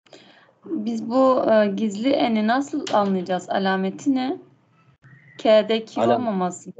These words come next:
Speaker 1: harfi
Speaker 2: Evet,
Speaker 1: cer gelmemesine
Speaker 2: fetha.
Speaker 1: rağmen, gelmesine rağmen.
Speaker 2: Alameti
Speaker 1: Fetha.
Speaker 2: buradaki fetha. Evet.
Speaker 1: Hı hı. Tamam, inşallah.
Speaker 2: Kendi yok ama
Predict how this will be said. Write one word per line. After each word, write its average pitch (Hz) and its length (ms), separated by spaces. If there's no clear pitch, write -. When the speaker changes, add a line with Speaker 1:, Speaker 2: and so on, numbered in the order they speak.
Speaker 1:
harfi 196 200
Speaker 2:
Evet, 190 100
Speaker 1:
cer 202 160
gelmemesine 196 520
Speaker 2:
fetha. - 140
Speaker 1:
rağmen, 196 360
gelmesine 190 580
rağmen. 175 380
Speaker 2:
Alameti 120 360
Speaker 1:
Fetha. 127 140
Speaker 2:
buradaki 120 260
fetha. - 320
Evet. 92 260
Speaker 1:
Hı 190 60
hı. 190 120
Tamam, 190 300
inşallah. - 380
Speaker 2:
Kendi 120 340
yok 147 240
ama 147 300